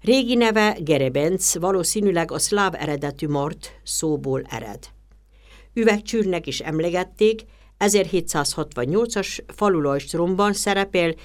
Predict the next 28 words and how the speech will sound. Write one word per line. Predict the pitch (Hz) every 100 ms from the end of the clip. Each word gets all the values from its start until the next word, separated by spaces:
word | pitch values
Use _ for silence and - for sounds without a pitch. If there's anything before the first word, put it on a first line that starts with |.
| -
mint | - 165 156 160
Mikó | 196 220 160 147
új | 143 131
falu. | - 113 120 113 - - _ _ _ _ - - - -
A | 180
falu | 320 311 226
határában | 233 226 202 175 165 160
is | 151 139
több | - 240 220 -
andezit | - 202 165 143 139 135
bánya | 139 143 139
nyílt, | 131 147 190 214 214 - - -
az | 151 -
Olt | 226 233 226
völgyének | 185 170 151 147 131 143
jobb | 165 135
oldalán, | 147 160 180 190 202 214 - - -
melyek | 180 180 170 165
nagy | 214 233
számú | 233 226 208 202
munkásnak | 202 233 226 175 143 - 135 -
nyújtottak | 185 196 180 170 - 151 - - -
hosszú | - 220 - 196
időn | 170 170 160 151
át | 151 170 196 202 160
napjainkig | 160 175 - 208 208 208 202 170
is | 180 - -
megélhetést. | 170 120 110 123 107 92 104 - -